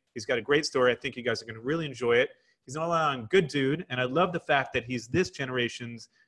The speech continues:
new rock star. He's part of this new generation, as mentioned, emo rap, and the Wall Street Journal magazine, The Enemy, calls him one of twenty twenty's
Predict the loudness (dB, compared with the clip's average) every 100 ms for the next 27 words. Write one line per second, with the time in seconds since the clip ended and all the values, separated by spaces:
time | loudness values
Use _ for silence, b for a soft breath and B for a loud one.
0 | _ -6 -2 2 2 2 2 2 2 -8
1 | B B -6 0 6 6 6 4 2 4
2 | 2 2 2 2 0 0 -2 -2 -4 -4
3 | 0 2 6 6 4 -2 -2 4 4 2
4 | -6 -4 -4 0 0 0 -4 -6 -6 -4
5 | -4 0 0 0 -6 -8 -8 -8 -10 -8
6 | -8 -4 -4 -6